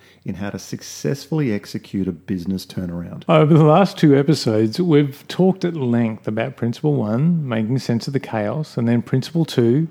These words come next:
Speaker 2: improving transparency, uh, in the financial and operational data of the business, and finally, Principle three, creating a responsible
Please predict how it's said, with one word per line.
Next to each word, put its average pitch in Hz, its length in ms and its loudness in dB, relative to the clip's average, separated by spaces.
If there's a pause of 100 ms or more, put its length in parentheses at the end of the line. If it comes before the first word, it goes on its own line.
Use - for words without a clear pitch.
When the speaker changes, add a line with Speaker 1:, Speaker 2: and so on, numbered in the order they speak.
Speaker 2:
improving 123 460 0
transparency, 127 920 -2 (520)
uh, 123 400 -2
in 123 120 -2
the 110 60 -2
financial 120 640 -2
and 117 80 -2
operational 117 580 -6
data 110 300 -4
of 110 160 -12
the 113 60 -8
business, 107 640 -6
and 131 160 -4
finally, 160 440 2
Principle 120 460 -4
three, 117 420 -2 (300)
creating 123 460 0
a 120 40 0
responsible 120 840 -4